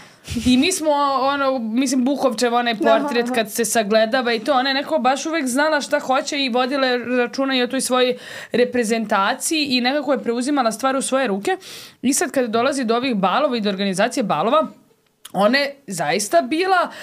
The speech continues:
Speaker 1: nekako ta, da kažem, persona koja je inicirala druženja. I sad u Beogradu, e, da kažem, u toj drugoj polovini, odnosno trećoj trećini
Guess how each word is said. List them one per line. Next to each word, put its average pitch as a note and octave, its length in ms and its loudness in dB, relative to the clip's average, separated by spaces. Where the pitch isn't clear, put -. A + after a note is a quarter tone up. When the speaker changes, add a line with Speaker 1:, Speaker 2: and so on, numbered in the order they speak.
Speaker 1:
nekako C#4 440 0
ta, C#4+ 180 2
da C4+ 100 0
kažem, C#4+ 380 0
persona B3 580 2
koja E4+ 340 2
je D4 440 4
inicirala B3+ 840 2
druženja. G#3 760 0
I G#3 140 -2
sad A#3+ 220 0
u B3+ 100 -2
Beogradu, G#3+ 1040 0
e, G#3+ 40 -4
da G3 160 0
kažem, G#3 240 -4
u G3+ 40 -2
toj A3 120 -4
drugoj G3 340 -2
polovini, G3+ 440 0
odnosno F#3+ 380 -4
trećoj A3 420 0
trećini G#3+ 560 -2